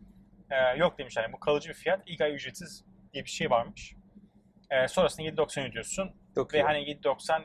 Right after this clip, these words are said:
Speaker 1: gerçekten hani böyle bir hizmet için bence çok uygun
Speaker 2: Ama
Speaker 1: bir
Speaker 2: bir
Speaker 1: fiyat.
Speaker 2: şey söyleyeyim.
Speaker 1: İnsanı yakalıyor yani.
Speaker 2: İçerideki merchant sayısı hala leş.
Speaker 1: Değil mi?
Speaker 2: Ürünler leş. Yani hala leş derken yani bir hepsi burada,
Speaker 1: Yetersiz.
Speaker 2: bir Trendyol'un
Speaker 1: Yetersiz.
Speaker 2: şu an eline su dökebilecek ne ürün ne tedarikçi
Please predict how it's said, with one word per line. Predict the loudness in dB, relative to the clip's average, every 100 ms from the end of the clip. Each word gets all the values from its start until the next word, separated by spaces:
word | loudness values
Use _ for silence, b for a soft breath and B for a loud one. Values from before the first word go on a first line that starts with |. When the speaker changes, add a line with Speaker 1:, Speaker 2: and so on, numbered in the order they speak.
| -2
Speaker 1:
gerçekten | 2 2 2 0 0
hani | -4 -10 -2
böyle | -2 -2
bir | -8
hizmet | -6 -6
için | -6 -10 -10 -12 -2
bence | -2 0 -8
çok | -8 -12
uygun | 0
Speaker 2:
Ama | 4 4
Speaker 1:
bir |
Speaker 2:
bir | 2
Speaker 1:
fiyat. | -2
Speaker 2:
şey | 2
söyleyeyim. | 4 4
Speaker 1:
İnsanı | -2 -6 -14 -8 -8
yakalıyor | -4 -4 -2
yani. | -2 -4
Speaker 2:
İçerideki | -2 4 4 4 -2
merchant | 4 6 6 2 -4
sayısı | 2 2 2 -2 -2 -4 -2
hala | 4 6 6
leş. | 6 2 0 -12 -14 -20 _ -20 _
Speaker 1:
Değil | -6
mi? | -6 0
Speaker 2:
Ürünler | 2 4 4 4 4 2
leş. | 0 -2 -10 0
Yani | 2 6
hala | 8 8 4 -2
leş | 0 0
derken | 0 -2 0
yani | -2 -2 -8 -12 -12 -8
bir | 0 2
hepsi | 2 0 2
burada, | 6
Speaker 1:
Yetersiz. | 8 6 4
Speaker 2:
bir | 0 4
Trendyol'un | 4 4 8 10 8 6
Speaker 1:
Yetersiz. | 2 2 0 -16 -8 0 4 4 2 -2 _ _ -6
Speaker 2:
şu | 4 6
an | 6
eline | 0 0 -2
su | -2 0
dökebilecek | 2 2 2 0 2 -2 2
ne | 0 2
ürün | 2 2 2
ne | 0
tedarikçi | 2 6 6 6 2 -2 2 2